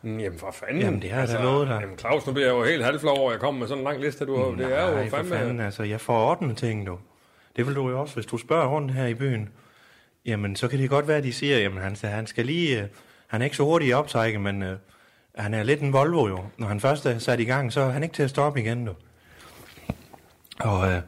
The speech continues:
Speaker 2: og han går fandme ikke i stykker. Det gør han ikke. Så er det fandme,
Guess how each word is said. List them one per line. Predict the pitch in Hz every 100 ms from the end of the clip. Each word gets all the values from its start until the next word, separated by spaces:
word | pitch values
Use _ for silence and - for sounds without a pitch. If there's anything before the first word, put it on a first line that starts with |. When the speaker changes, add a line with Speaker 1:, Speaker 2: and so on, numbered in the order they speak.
| - - - - - _
Speaker 2:
og | 110 98 95 92 87
han | 107
går | 123
fandme | 139 131
ikke | 127
i | 131
stykker. | 143 135 117 - _ _ _ _ _ _ _ _ _ _
Det | 143
gør | 135
han | 127 113
ikke. | 113 _ _ _ _
Så | -
er | 127
det | 123
fandme, | 131 139 117 107 101 101